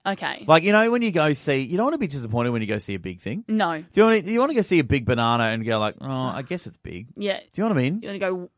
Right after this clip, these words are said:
Speaker 1: "Yeah, that's big."
Speaker 2: We wanna go huge.
Speaker 1: You wanna, it doesn't even fit when you take a selfie big.
Speaker 2: Yeah.
Speaker 1: That's
Speaker 2: Yeah,
Speaker 1: how
Speaker 2: yeah,
Speaker 1: big
Speaker 2: yeah.
Speaker 1: we wanna go.
Speaker 2: Yeah, it's gotta be massive.
Speaker 1: Where would you be putting this big Chico?
Speaker 2: Well, I, I think it's gotta be by the river.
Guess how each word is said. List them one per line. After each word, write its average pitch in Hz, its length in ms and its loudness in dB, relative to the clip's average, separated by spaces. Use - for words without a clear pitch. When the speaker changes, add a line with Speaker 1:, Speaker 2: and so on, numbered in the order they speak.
Speaker 1:
"Yeah, 196 200 -2
that's 196 220 -2
big." 139 340 -10
Speaker 2:
We 185 60 2
wanna 269 140 2
go 240 120 0
huge. 170 380 4
Speaker 1:
You 262 60 4
wanna, 302 100 0
it 311 100 0
doesn't 339 240 0
even 349 200 0
fit 262 300 -2
when 233 180 -2
you 214 80 -6
take 214 220 -6
a 208 40 -6
selfie 160 420 -6
big. - 280 -10
Speaker 2:
Yeah. 151 320 4
Speaker 1:
That's 208 220 -2
Speaker 2:
Yeah, 151 60 2
Speaker 1:
how 147 40 4
Speaker 2:
yeah, 143 80 2
Speaker 1:
big 131 100 0
Speaker 2:
yeah. 107 40 -2
Speaker 1:
we - 80 -4
wanna 175 160 -6
go. 170 100 -2
Speaker 2:
Yeah, 160 140 0
it's 190 100 -4
gotta 214 140 2
be 196 100 0
massive. 131 460 -4
Speaker 1:
Where 247 260 0
would 247 120 -4
you 233 80 -6
be 202 120 -6
putting 202 300 -6
this 180 180 -8
big 175 200 -12
Chico? 175 360 -6
Speaker 2:
Well, 151 120 -2
I, 170 320 0
I 180 40 -4
think 226 140 -6
it's 220 100 -4
gotta 196 140 4
be 156 100 2
by 127 180 4
the 117 80 2
river. 107 280 -2